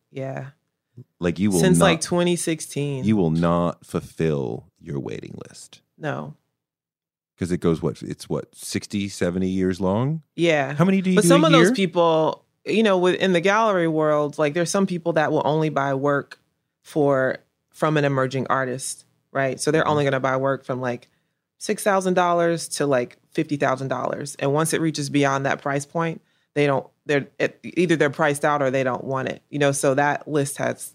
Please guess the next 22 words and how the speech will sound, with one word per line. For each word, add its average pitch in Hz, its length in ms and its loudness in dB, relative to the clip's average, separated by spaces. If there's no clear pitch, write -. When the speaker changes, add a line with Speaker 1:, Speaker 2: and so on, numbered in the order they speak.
Speaker 1:
it's 139 180 -2
changed 139 540 -2
and 123 320 -6
Speaker 2:
But 120 100 0
how 143 80 2
many 160 200 2
do 131 100 0
you 117 80 4
do 104 160 4
a - 20 2
year? 76 340 -2
Speaker 1:
Thirteen 196 880 0
if 170 160 -4
they're 160 220 2
all 151 220 2
regular 156 420 0
size, 180 540 -2
but - 240 0
with 151 160 0
these 147 180 -2
larger 143 320 0
paintings, 170 640 -4